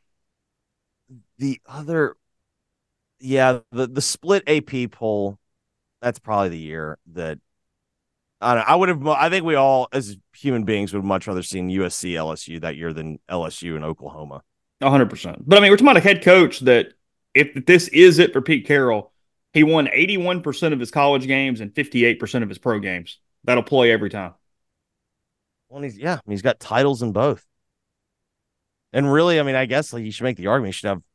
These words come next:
Speaker 1: more titles in both.
Speaker 2: Yeah, I mean, is it, it, the Jets six and ten one year,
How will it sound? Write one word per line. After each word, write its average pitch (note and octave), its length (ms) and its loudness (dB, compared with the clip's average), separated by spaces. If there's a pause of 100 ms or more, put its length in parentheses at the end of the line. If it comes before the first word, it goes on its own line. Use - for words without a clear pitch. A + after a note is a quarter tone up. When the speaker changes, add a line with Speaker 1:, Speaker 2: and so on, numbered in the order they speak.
(480)
Speaker 1:
more G#2+ 260 0
titles D2+ 360 -14
in D2 100 -18
both. D2 260 -14 (960)
Speaker 2:
Yeah, B2 220 2
I B2 40 4
mean, C3+ 120 6
is C3+ 100 4
it, C3 160 -4
it, C3 360 -6
the C3+ 80 0
Jets E3 440 2
six - 360 -4
and C#3+ 120 0
ten C#3 520 -2
one B2+ 260 -2
year, A2 520 -4